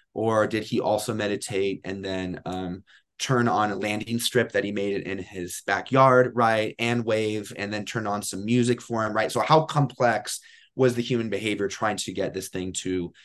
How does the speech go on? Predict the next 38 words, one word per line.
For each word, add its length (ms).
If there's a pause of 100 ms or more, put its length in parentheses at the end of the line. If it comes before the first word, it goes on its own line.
(140)
respond 500
back 280
or 100
communicate 460
in 80
some 160
way 100
back? 340 (340)
And 100
then 100
similarly, 600
um, 240
how 240
complex 500
is 160
the 120
U 180
F 140
O 40
or 120
humanoid? 500 (400)
Um, 420 (100)
and 80
so 220
I 80
won't 180
get 120
into 200
those 140
examples, 460
but 100
that's 160
basically 320
what 160
this 200
is 120
looking 300
at. 180